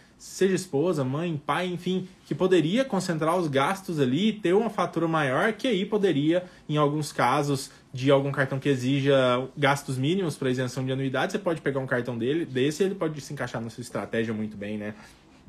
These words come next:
Outro ponto também é seu planejamento de viagens, que a gente já falou um pouco sobre isso,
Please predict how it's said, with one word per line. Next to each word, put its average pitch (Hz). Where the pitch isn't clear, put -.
Outro 208
ponto 214
também 160
é 143
seu 165
planejamento 165
de 156
viagens, 147
que -
a 131
gente 135
já 139
falou 139
um 120
pouco 117
sobre 110
isso, 110